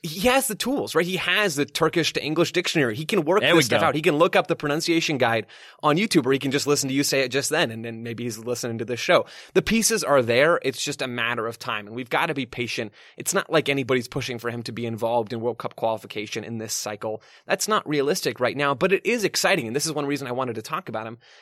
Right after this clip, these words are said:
Speaker 1: It's exciting, first of all, to check in on how he's doing, but also just
Speaker 2: Mm-hmm.
Speaker 1: to, to talk about another new player, right?
Speaker 2: Yep.
Speaker 1: In this European pool, we talked about Conrad and Joe Scally last week. Now we're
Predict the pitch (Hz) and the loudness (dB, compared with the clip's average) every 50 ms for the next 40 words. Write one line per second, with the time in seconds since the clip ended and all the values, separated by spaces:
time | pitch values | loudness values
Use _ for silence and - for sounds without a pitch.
0 | - - - 208 175 - 202 160 196 180 143 - 214 208 - 151 139 113 107 - | -14 -6 -4 -2 0 2 2 2 2 2 2 2 0 2 2 0 0 0 -2 -4
1 | - 190 - - - 185 202 156 131 123 117 120 131 127 123 107 - - 170 170 | -4 -4 -2 -2 0 0 2 2 0 -2 -4 -6 -8 -8 -8 -8 -8 -6 -4 -4
2 | 143 131 131 131 - - - 175 208 - 247 208 135 165 196 - - 180 151 - | -2 0 0 0 0 0 -2 -2 0 2 2 2 2 0 -2 -2 -4 -6 -8 -10
3 | _ - - - 202 196 220 - 214 233 214 165 143 151 175 208 185 175 196 208 | _ -12 -10 -8 -6 -6 -4 -2 0 0 0 2 2 2 4 4 2 2 0 -2
4 | 196 - - 202 277 330 - - _ _ _ _ - _ _ - 170 170 185 190 | -2 0 0 0 0 -2 -4 -8 _ _ _ _ -20 _ _ 4 4 4 4 2
5 | 196 202 185 - 190 196 196 - 180 196 190 180 220 220 185 147 - 175 165 - | 2 4 4 4 4 2 2 2 2 0 0 2 2 2 2 2 2 -2 -2 0
6 | 170 190 - - - 190 190 202 175 143 117 123 127 123 151 156 143 - - 160 | 0 -2 -2 0 0 2 2 2 2 2 0 0 0 0 0 0 2 2 2 2
7 | 165 180 170 135 110 120 127 165 220 233 - - - 110 90 95 - - - - | 2 2 2 0 0 -2 -2 -2 -2 -4 -4 -6 -8 -10 -12 -12 -14 -18 -20 -20
8 | - - _ - 165 170 196 202 | -20 -18 _ -2 2 4 4 4